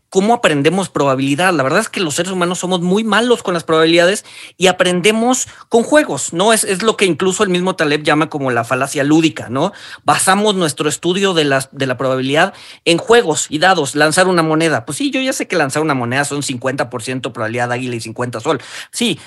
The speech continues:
pero ¿cuál es la probabilidad de que mañana o pasado mañana o lo que sea la inflación salga por arriba de la meta de Banxico? Pues quién sabe, ¿no? ¿Por qué? Porque en, en, en la prepa, en la universidad,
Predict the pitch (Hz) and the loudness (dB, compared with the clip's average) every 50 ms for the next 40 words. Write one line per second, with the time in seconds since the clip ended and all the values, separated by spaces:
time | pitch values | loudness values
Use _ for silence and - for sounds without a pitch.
0 | - _ - 147 147 - 214 208 208 185 - 175 160 151 151 151 160 175 180 180 | -6 _ -2 0 4 4 4 4 4 2 2 2 2 2 4 4 2 2 2 2
1 | 160 - 165 147 143 139 143 156 170 175 180 180 180 175 170 170 160 151 147 - | 0 -2 -2 -2 0 0 -2 0 0 0 0 0 0 0 -2 -2 -2 -4 -4 -4
2 | 151 147 - 175 170 170 170 160 160 165 165 165 165 156 156 151 147 120 - 147 | -4 -4 -2 -4 -2 -2 -2 -4 -2 -2 -2 -2 -2 -2 -2 -2 -2 -4 -6 -4
3 | - - 165 165 170 160 147 135 147 143 135 - 165 170 165 165 170 160 156 160 | -2 0 2 2 2 0 -2 -2 -4 -4 -4 -2 -2 -2 -2 -2 -2 -2 -2 -4
4 | 156 151 147 135 135 139 147 160 165 165 170 165 151 143 135 135 135 143 151 - | -4 -4 -2 -2 -2 -2 -4 -4 -4 0 0 0 0 0 0 -2 0 -2 -2 -2
5 | - 151 156 151 156 185 175 160 - 147 147 - - 254 269 - - - 381 381 | -2 -2 -2 -2 -4 -4 -6 -6 -6 -6 -6 -6 -4 -4 -4 -2 0 0 0 0
6 | 359 277 226 143 _ _ _ _ _ _ - - 160 208 - - 185 - 220 220 | 0 -4 -8 -12 _ _ _ _ _ _ -6 -4 -2 -2 0 -2 0 2 0 0
7 | - 180 151 160 156 170 175 175 165 170 175 170 165 160 147 147 127 - 196 214 | 0 0 -2 -2 -2 -2 0 0 -2 0 0 0 0 2 2 0 2 2 0 2
8 | 202 220 208 196 175 151 151 151 147 147 139 156 170 180 175 | 2 2 2 2 2 2 0 0 -2 -2 0 2 2 0 0